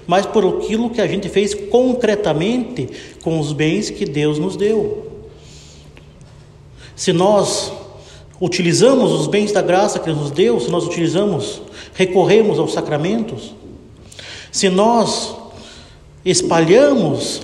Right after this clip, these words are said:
a doutrina que nos foi ensinada, a doutrina de Cristo,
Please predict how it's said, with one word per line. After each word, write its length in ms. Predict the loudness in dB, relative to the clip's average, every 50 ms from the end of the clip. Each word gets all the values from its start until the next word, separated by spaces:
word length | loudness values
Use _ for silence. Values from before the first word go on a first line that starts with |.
| -2
a 100 | -2 -2
doutrina 760 | 0 2 2 2 2 0 0 0 0 2 2 2 0 0 0
que 160 | -2 -2 -2 0
nos 240 | 0 0 -2 -2
foi 180 | -2 -2 -2 0
ensinada, 800 | 0 -2 -2 -4 -4 -4 -4 -2 -2 -2 -4 -4 -6 -8 -10 -10 -12 -14 -16 -20 -20 -20 -20 -12
a 100 | -10 -4
doutrina 340 | -4 -2 -2 -2 -2 -4 -4
de 80 | -4
Cristo, 480 | -4 -4 -4 -4 -4 -4 -6 -8 -14 -16